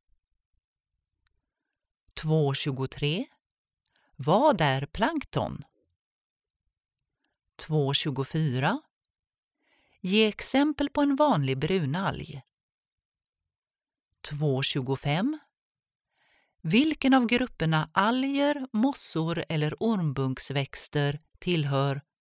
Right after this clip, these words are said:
A. Revlummer, B. Trädgröna, C. Nervtång? B.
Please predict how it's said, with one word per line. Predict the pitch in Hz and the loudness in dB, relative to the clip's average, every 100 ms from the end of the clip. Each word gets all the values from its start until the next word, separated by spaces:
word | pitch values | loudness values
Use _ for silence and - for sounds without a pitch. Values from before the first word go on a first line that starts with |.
| _ _ | _ _
A. | 127 127 156 247 - _ _ - | -2 0 0 -2 -6 _ _ -6
Revlummer, | 160 180 170 135 123 123 127 170 285 269 _ _ _ _ _ _ _ _ _ - | -2 0 2 0 -2 -2 -2 0 -2 -4 _ _ _ _ _ _ _ _ _ -12
B. | 135 151 135 170 269 _ _ _ _ _ | -2 0 0 -2 -6 _ _ _ _ _
Trädgröna, | - 180 175 139 127 123 127 123 123 131 190 285 _ _ _ _ _ _ _ _ _ - | -4 0 0 0 -4 -4 -2 -2 -2 -2 -4 -6 _ _ _ _ _ _ _ _ _ -10
C. | - 165 143 156 254 - _ _ - | -4 -2 -2 -2 -6 -10 _ _ -6
Nervtång? | 180 214 180 131 - 240 180 62 143 - _ _ _ _ _ _ _ _ _ _ _ _ _ _ _ _ _ _ _ _ _ _ _ _ _ _ _ _ _ _ _ _ _ _ 165 160 | 0 2 0 -2 -4 0 0 -2 -10 -16 _ _ _ _ _ _ _ _ _ _ _ _ _ _ _ _ _ _ _ _ _ _ _ _ _ _ _ _ _ _ _ _ _ _ -2 4
B. | 320 185 87 | 4 4 -2